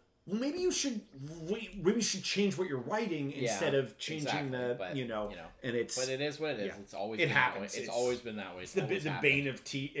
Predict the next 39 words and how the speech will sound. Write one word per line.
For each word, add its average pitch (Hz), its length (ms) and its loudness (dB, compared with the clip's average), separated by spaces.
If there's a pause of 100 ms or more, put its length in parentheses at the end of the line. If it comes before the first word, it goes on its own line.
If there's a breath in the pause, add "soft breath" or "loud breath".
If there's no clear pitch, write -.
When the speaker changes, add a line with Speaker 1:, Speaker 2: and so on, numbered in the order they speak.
Speaker 1:
uh, - 20 -12
T 135 180 -6
V 123 120 -6
writing, 107 380 -6
right? 98 60 -6
Speaker 2:
But 139 180 -4
for 156 140 0
now, 135 600 2
for 117 140 -6
right 165 260 -2
now, 127 560 -2
Speaker 1:
Yeah. 98 120 -12 (200)
Speaker 2:
the 120 80 -12
Gowron 127 400 0
we 110 100 -6
have 107 280 -4
Speaker 1:
Season 208 260 4
Speaker 2:
is 196 80 2
Speaker 1:
six - 220 2
Gowron. 117 400 -2
Speaker 2:
Gowron 139 320 6
Speaker 1:
Good 131 60 0
Speaker 2:
in 120 60 2
Speaker 1:
God. 127 80 -4
Speaker 2:
this 139 180 2
episode, 117 460 -2
which 107 160 -8
is 104 220 -10
Speaker 1:
Yeah. 95 140 -10 (240)
Speaker 2:
great. 107 260 -6 (240)
Speaker 1:
Yeah. 101 80 -10
Speaker 2:
I 95 180 -14
love 101 220 -4
Gowron 76 340 -10
in 69 60 -18
this 71 160 -18
episode. - 300 -20 (600 loud breath)
Speaker 1:
All - 80 -2
right. - 160 -2